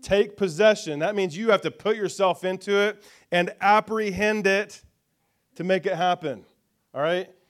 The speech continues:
You haven't done it yet, but you gotta do it. "Possess the land I have given to you." I have given to you?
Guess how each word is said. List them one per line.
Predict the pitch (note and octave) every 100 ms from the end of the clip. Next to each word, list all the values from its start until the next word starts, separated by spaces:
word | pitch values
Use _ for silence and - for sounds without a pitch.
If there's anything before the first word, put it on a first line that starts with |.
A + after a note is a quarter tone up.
| _ _
You | - E3
haven't | G3 D3+
done | G3 G#3 G#3+
it | G3
yet, | G3 G3+ E3+
but | E3+
you |
gotta | D#3 F#3 F#3+
do | D#3 F#3 F3+
it. | C3+ - _ _ _ _ _
"Possess | D#3 C3+ G#3 A3 A3
the | G#3
land | G3+ G#3 G#3 G3+ - _ _ F3+
I | G3+ A3
have | F3 F3 G3 G#3 D#3
given | C#3 G3 F3+ E3+
to | E3
you." | D3 B2+ G#2+ _ _ _ _ _ _ _ _ _ _ _ _ _ _ -
I | C#3+
have | D3 D#3 F3 F#3 F3
given | G3+ G3
to | G3
you? | G3 G#3+ A3